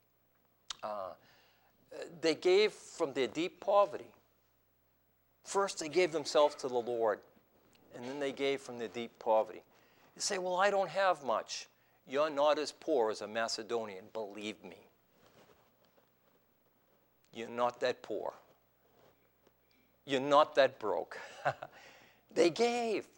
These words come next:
How did they give? They gave with their whole heart. And if you have the gift of giving, God blesses you. I, I, I'm amazed sometimes to listen to some of these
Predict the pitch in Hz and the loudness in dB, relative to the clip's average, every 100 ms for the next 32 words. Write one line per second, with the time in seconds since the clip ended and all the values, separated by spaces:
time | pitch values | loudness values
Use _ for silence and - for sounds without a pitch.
0 | _ _ _ _ _ _ - 151 170 185 | _ _ _ _ _ _ 0 0 2 2
1 | 151 190 139 160 233 226 220 214 170 190 | 4 2 2 2 2 0 2 2 6 6
2 | 185 175 165 143 - - _ - - - | 6 8 10 10 8 -2 _ -20 -20 -20
3 | - 214 220 220 302 269 277 190 180 247 | 4 8 8 6 6 8 8 6 4 4
4 | - 156 - 277 214 110 131 - _ _ | 4 -2 4 4 4 0 -2 -12 _ _
5 | _ _ _ - 175 220 226 - 208 254 | _ _ _ -12 4 8 8 6 6 6
6 | - 165 - 85 - _ _ _ _ _ | 4 -2 -4 -8 -14 _ _ _ _ _
7 | _ _ _ - 135 139 - 123 110 - | _ _ _ 8 10 10 8 8 6 0
8 | - 120 123 135 165 - 131 127 - 117 | 4 4 6 6 6 6 0 0 -2 -2
9 | 147 - 120 - 135 123 113 107 - | -2 -2 -6 -4 -2 -2 -4 -4 -8